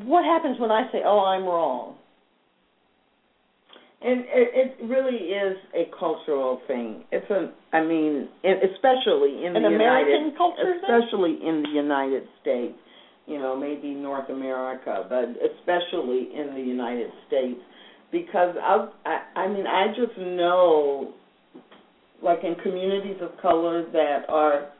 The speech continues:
Speaker 2: in the United States and live under this umbrella of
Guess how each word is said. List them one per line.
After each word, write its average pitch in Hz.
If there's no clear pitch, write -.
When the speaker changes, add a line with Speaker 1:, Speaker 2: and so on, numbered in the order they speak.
Speaker 2:
in 175
the 220
United 254
States 165
and 170
live 226
under 220
this 208
umbrella 170
of 139